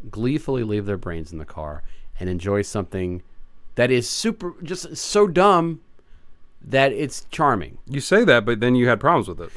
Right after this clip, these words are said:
Speaker 1: I had problems 'cause they didn't realize how dumb they could be with it. They tried to make it super smart.
Speaker 2: You're being weird.
Speaker 1: No, I'm not.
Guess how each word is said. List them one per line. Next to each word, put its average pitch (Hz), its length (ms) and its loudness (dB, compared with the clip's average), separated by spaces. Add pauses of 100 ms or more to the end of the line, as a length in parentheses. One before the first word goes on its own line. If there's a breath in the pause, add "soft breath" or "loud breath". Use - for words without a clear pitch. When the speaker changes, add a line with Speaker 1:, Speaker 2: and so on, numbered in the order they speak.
(220 soft breath)
Speaker 1:
I 165 120 2
had 185 140 6
problems 220 240 4
'cause 170 120 -2
they 170 100 4
didn't 165 240 2
realize 160 340 4
how 139 120 0
dumb 127 220 -2
they 110 100 -2
could 104 160 -6
be 95 120 -2
with 80 140 -4
it. - 160 -8 (100)
They 117 140 -2
tried 127 380 0
to 127 60 -4
make 113 220 -2
it 117 140 -8
super 117 320 -6
smart. 71 400 -8 (400)
Speaker 2:
You're 95 100 -8
being 78 220 -12
weird. 78 260 -12 (280)
Speaker 1:
No, 190 120 6
I'm 226 100 4
not. 202 280 4